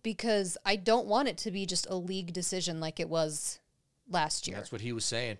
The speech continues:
Speaker 1: Um, because I do feel like if Utah itself can make that decision, I, we will have fans.
Speaker 2: We'll have, uh,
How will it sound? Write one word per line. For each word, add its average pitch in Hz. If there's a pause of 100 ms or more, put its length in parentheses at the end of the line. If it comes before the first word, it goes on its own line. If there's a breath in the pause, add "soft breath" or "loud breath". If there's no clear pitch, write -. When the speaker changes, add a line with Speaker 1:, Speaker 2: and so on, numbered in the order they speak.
(160)
Speaker 1:
Um, 175 (160)
because 208
I 196
do 202
feel 233
like 196
if -
Utah 226
itself 214
can 202
make 196
that 190
decision, 202
I, 214
we 214
will 190
have 170
fans. - (220)
Speaker 2:
We'll 147
have, 156
uh, -